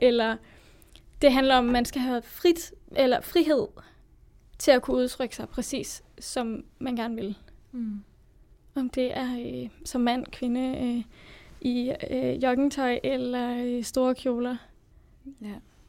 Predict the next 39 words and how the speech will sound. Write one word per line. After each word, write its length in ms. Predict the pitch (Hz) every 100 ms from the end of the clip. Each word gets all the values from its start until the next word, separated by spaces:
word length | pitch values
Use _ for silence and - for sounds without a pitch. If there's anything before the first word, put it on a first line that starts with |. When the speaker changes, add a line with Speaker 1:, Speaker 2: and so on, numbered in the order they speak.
| - _ - - -
Speaker 1:
Det 60 |
er 40 | 254
friheden 360 | - 254 233
i 40 | 202
det. 140 | 220 - - -
Speaker 3:
Men 200 | 240 226
må 60 |
jeg 100 | 220
lige 100 | 226
stille 360 | 240 - 254 240
et 60 | 226
lidt 120 | 220
Speaker 1:
Ja. 80 | 320 339
Speaker 3:
kritisk 240 | 302 311 349 269
spørgsmål 280 | 226 247 381
Speaker 1:
<laughs> 60 | 349
Ja. 120 | 349
Speaker 3:
til 60 | 339
det? 80 | - - - -
Det 60 |
er 40 | 240
mest 80 |
Speaker 1:
Selvfølgelig. 160 | 254 254
Speaker 3:
bare 140 | 233
det 120 | 226 240
her 120 | 233
med 180 | 220 220
sådan, 280 | - 214 208 - - - - - - - 220
øh, 300 | 220 214 202
at 100 | 208
det 80 |
handler 240 | 214 220 220
om 80 | 220
at 60 |
være 120 | 202
skøn 420 | 196 - - 233 -
og 120 | 214
ikke 240 | 214 208
køn. 320 | 214 - 220